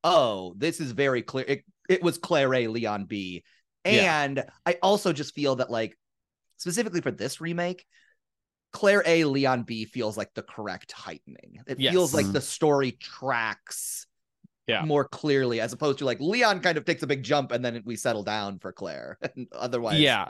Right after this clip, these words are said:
Speaker 1: we can build all the
Speaker 2: Well,
Speaker 1: way
Speaker 2: c-,
Speaker 1: through.
Speaker 2: all of Claire's stuff pretty much happens earlier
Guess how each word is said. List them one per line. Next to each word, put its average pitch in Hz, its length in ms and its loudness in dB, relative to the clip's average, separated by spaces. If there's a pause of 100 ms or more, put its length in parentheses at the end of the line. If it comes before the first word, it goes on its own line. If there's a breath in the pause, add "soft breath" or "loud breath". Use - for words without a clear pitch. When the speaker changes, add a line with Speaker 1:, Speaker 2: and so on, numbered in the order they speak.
Speaker 1:
we 127 80 -16
can 113 140 -16
build 101 200 -6
all 90 100 -8
the 175 60 2
Speaker 2:
Well, 185 160 8
Speaker 1:
way - 100 -14
Speaker 2:
c-, - 60 -4
Speaker 1:
through. 202 100 0
Speaker 2:
all 202 280 6
of 277 120 -2
Claire's 185 380 2
stuff - 720 2 (680)
pretty 180 300 6
much 156 240 4
happens 131 840 0 (960)
earlier 147 760 6